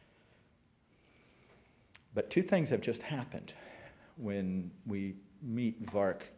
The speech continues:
going to Maryland to see Ortega. One, a, a series of laws have been passed which make it, uh, because there's been an uprising, uh,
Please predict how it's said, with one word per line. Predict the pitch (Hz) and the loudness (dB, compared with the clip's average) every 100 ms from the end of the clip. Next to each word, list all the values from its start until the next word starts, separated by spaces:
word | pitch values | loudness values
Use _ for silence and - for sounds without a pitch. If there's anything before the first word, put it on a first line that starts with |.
| - - _ _ - 107 | -20 -20 _ _ -18 -4
going | 110 104 101 95 95 87 - - - _ _ _ _ | 0 2 2 2 0 -2 -10 -20 -20 _ _ _ _
to | - - 87 85 80 - - _ _ _ 85 | -14 -6 -4 -4 -10 -20 -20 _ _ _ -8
Maryland | 87 87 82 78 64 - - - - _ _ _ _ _ _ _ _ _ _ _ _ - | -4 -2 -2 -6 -10 -14 -20 -20 -20 _ _ _ _ _ _ _ _ _ _ _ _ -16
to | 82 | -10
see | - 82 | -8 -8
Ortega. | 82 78 - 76 71 62 - - - - - - | -8 -14 -12 -12 -12 -18 -20 -20 -20 -20 -20 -10
One, | 110 135 113 104 107 | -2 2 2 2 -2
a, | 104 98 - 98 | -6 -6 -10 -10
a | |
series | - - - - 143 165 | -4 -2 0 4 6 6
of | 135 | 2
laws | 113 107 110 | 2 2 2
have | 104 90 | 0 -4
been | 87 | -6
passed | - 95 80 80 - | -6 -6 -4 -6 -6
which | 90 - | -8 -6
make | 110 110 110 107 | -2 0 0 2
it, | 101 101 98 98 - - - | -2 -2 -12 -14 -20 -20 -6
uh, | 117 104 98 - | -2 -2 -4 -6
because | 120 165 | 2 2
there's | 156 117 | 2 2
been | 156 | 2
an | 151 | 4
uprising, | 165 101 76 - 78 - - - _ _ _ _ _ _ _ _ _ _ _ - - _ _ _ _ - | 4 2 -2 -2 -8 -10 -18 -20 _ _ _ _ _ _ _ _ _ _ _ -20 -20 _ _ _ _ -10
uh, | 80 | -8